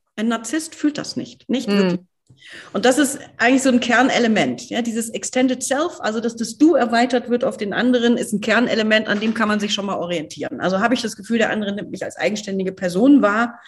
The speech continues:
Speaker 1: wirklich getrennt voneinander, oder bin ich da in irgendeiner merkwürdigen Symbiose? Nur mit dir ist das Leben schön.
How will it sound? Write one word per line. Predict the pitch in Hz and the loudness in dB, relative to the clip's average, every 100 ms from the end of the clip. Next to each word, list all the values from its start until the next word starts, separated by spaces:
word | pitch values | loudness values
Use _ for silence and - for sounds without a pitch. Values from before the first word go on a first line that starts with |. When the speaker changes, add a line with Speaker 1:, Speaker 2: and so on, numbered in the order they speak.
| - 175 | -16 -4
Speaker 1:
wirklich | 165 220 233 240 233 | 4 4 4 2 0
getrennt | - - 294 - | -6 0 2 4
voneinander, | 277 262 196 196 208 208 - | 2 -2 -2 -2 -2 -4 -4
oder | 214 202 | -6 -2
bin | 208 214 | 2 2
ich | 214 214 | 0 -6
da | 208 | -6
in | 220 226 | -2 -2
irgendeiner | 220 277 320 269 254 196 220 | 2 2 2 0 -4 -4 -4
merkwürdigen | 202 208 220 220 202 196 180 | -4 -6 -6 -8 -6 -4 -2
Symbiose? | 185 160 165 170 165 - - _ _ _ _ _ _ - | -2 -2 -2 -2 -4 -10 -14 _ _ _ _ _ _ 2
Nur | 277 339 349 | 6 6 6
mit | 370 370 | 4 4
dir | 311 320 285 240 | 6 6 6 4
ist | 233 - | 0 -4
das | 214 220 | -8 -4
Leben | 220 233 220 | -2 0 0
schön. | 214 - 214 202 190 190 - | -2 -2 -2 -2 -2 -6 -12